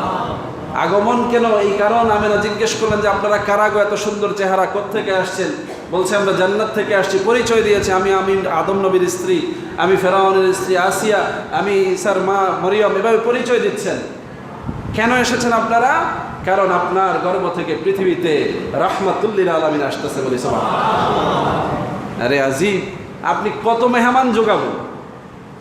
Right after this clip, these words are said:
আপনি তো মেহমান ডেকে এনে গোটা পৃথিবীর মেহমান এখানে জড়ো করতে পারবেন, কিন্তু জান্নাতি একটা ফেরেশতা,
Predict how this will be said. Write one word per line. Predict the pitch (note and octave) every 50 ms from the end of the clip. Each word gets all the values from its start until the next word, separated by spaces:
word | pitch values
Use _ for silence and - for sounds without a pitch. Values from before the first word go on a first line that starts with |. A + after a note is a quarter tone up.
| - - -
আপনি | - D#3+ F3+ - - B3 A3
তো | C4
মেহমান | C4 B3 B3 A#3+ B3 B3 B3+ C#4 C#4+ C#4+ C4+
ডেকে | B3+ C4 C4 C4+ C4
এনে | B3+ B3 B3
গোটা | A#3 A#3+ A#3+ A#3 A#3+ A#3+ B3
পৃথিবীর | B3 A3+ B3+ C4 B3+ B3
মেহমান | A#3 A#3 A3+ A3 A3+ A#3 A3+ A3+
এখানে | A3 G3 G#3+ G#3+ G#3
জড়ো | F3 G3+ G#3 G#3+ G3+
করতে | - G3+ - G3+ G3+
পারবেন, | F#3+ F#3 F3 F3+ E3+
কিন্তু | D#3+ F#3+ F#3 F#3 F#3
জান্নাতি | - F#3+ G3+ G#3+ A3 A3 G#3+ G#3+ G#3+ G#3+
একটা | G3 - G#3+ G3
ফেরেশতা, | - G3+ G#3 G#3+ G3+ - - - F#3+ F3+ D#3